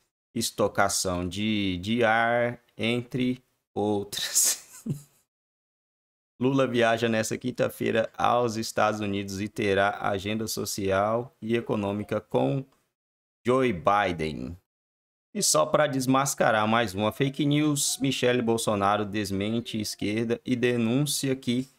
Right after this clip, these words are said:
e denuncia que carpas do Planalto morreram na gestão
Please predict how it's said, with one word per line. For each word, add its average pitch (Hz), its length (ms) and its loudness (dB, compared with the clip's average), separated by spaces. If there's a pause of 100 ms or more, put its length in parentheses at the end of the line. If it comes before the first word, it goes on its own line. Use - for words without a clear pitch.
(500)
e 117 80 2
denuncia 143 680 2
que 143 140 -2
carpas 135 840 0
do 104 220 -2
Planalto 107 520 2
morreram 110 460 0
na 117 160 0
gestão 127 960 0